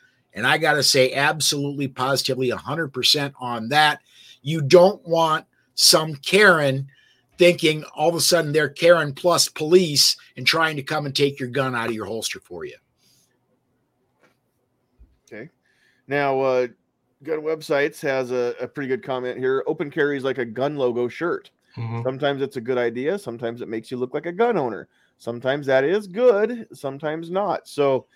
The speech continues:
Speaker 2: yeah, I'm going to, uh, I'm gonna share the same feelings as the three of you. Um, I absolutely, and I think that's the part that rankled me. It wasn't,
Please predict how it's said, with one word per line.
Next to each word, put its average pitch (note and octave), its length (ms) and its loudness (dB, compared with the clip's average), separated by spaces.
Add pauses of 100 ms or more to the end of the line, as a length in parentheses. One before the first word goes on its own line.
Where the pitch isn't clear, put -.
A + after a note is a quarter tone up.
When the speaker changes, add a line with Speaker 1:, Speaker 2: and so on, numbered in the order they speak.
(220)
Speaker 2:
yeah, F#3 240 6
I'm G#3 200 2
going A#3 280 0
to, D#3+ 380 -4
uh, A#2+ 220 0 (180)
I'm D#3+ 120 -6
gonna F#3 200 0
share C#3+ 280 -4
the B2 120 -6
same B2+ 520 -6 (440)
feelings C3 480 -2
as B2 580 0 (220)
the A#2+ 80 -8
three C#3 260 -6
of A2 140 -2
you. A2+ 420 -4 (320)
Um, G#2 480 -2 (800)
I F3 300 -4
absolutely, D#3+ 880 0
and D3+ 100 -2
I D3 80 0
think E3 320 -4
that's D3+ 380 -2
the D#3+ 100 -8
part C#3+ 320 -4
that C#3 120 -6
rankled C#3 360 -4
me. A#2+ 120 -4
It A#2 100 -2
wasn't, D3 400 -4